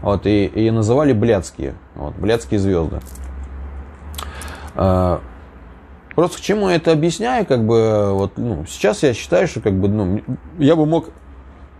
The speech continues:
с удовольствием обойтись без всего этого. Вот, здоровее бы был. Но когда ты молодой, безмозглый, тебе, конечно, по барабану.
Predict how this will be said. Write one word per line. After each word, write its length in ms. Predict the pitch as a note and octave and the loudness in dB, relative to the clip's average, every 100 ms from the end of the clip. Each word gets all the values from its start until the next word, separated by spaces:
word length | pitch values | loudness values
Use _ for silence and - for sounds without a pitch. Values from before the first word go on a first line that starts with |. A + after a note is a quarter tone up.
| - | -20
с 120 | - D3 | -4 2
удовольствием 480 | C#3+ F3 D#3+ D#3+ C#3 - - - - - - - - - - - - | 4 4 2 0 -4 -12 -20 -20 -20 -20 -20 -20 -20 -20 -20 -20 -6
обойтись 420 | A#2 D3 D3+ E3 | 2 2 2 2
без 160 | C#3+ D3 | 4 4
всего 280 | - E3+ F3+ | 4 4 6
этого. 420 | G3 G#2+ F#2+ C#2 - - - - | 4 2 -2 -2 -10 -18 -10 -2
Вот, 220 | G#2+ F#2+ | 0 2
здоровее 440 | F#2 A#2+ D3 E3 | 2 4 4 4
бы 120 | C3+ | 4
был. 220 | D3 E3+ A#2 | 4 4 4
Но 140 | G#2+ - | 0 0
когда 220 | C#3 D3+ | 0 2
ты 120 | C#3+ | 0
молодой, 420 | C3 C#3+ D#3 G3+ | 0 2 2 2
безмозглый, 520 | C#3 A#2+ C3+ F#3 C#3+ | 2 2 2 2 0
тебе, 200 | G#2+ G#2+ | 0 0
конечно, 260 | D3+ C#3 C3 | 0 -2 -2
по 80 | A#2 | 0
барабану. 520 | G#2+ B2 C3+ A#2+ E2 | 2 2 4 2 0